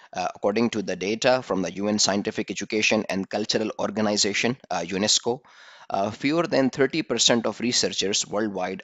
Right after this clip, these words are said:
are women, and only thirty percent of female students select stem related fields in higher education। तो एम यही है कि खातून की, अ,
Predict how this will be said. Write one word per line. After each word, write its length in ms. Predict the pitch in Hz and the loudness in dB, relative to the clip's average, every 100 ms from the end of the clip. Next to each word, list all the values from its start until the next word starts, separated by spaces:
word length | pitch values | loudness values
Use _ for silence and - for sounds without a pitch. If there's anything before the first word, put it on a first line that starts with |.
| - | -6
are 160 | 87 95 | -4 -4
women, 240 | 95 82 123 - | -4 -4 -8 -10
and 100 | 90 | -6
only 300 | 101 104 110 - | -4 -2 -4 -2
thirty 260 | 117 117 139 110 | -2 -2 -2 0
percent 300 | 98 113 - | 2 2 2
of 140 | 101 - 107 | 0 0 0
female 320 | 113 107 92 104 | 2 2 0 -4
students 640 | - 101 95 98 95 - | -4 -4 -4 0 2 2
select 420 | 98 101 - 107 | 0 -6 -6 2
stem 400 | - - 131 117 | 4 6 6 4
related 380 | 101 95 92 101 | 2 -4 -4 -6
fields 440 | - 101 101 - | -6 -6 -2 0
in 60 | 95 | -2
higher 340 | 98 87 90 | -4 -6 -6
education। 440 | - - - - - _ _ _ _ _ _ _ - - - - | -8 -8 -6 -6 -8 _ _ _ _ _ _ _ -20 -20 -18 -8
तो 140 | 98 - | -6 0
एम 200 | 113 120 | 4 4
यही 240 | 98 107 | 4 -2
है 200 | 127 113 151 _ _ _ - | -2 -4 -6 _ _ _ -6
कि 580 | 95 95 95 92 92 90 | -4 -2 -2 -4 -4 -6
खातून 460 | - 92 107 113 | -6 -2 2 2
की, 420 | 117 113 113 120 | 2 -2 -6 -8
अ, 60 | - | -10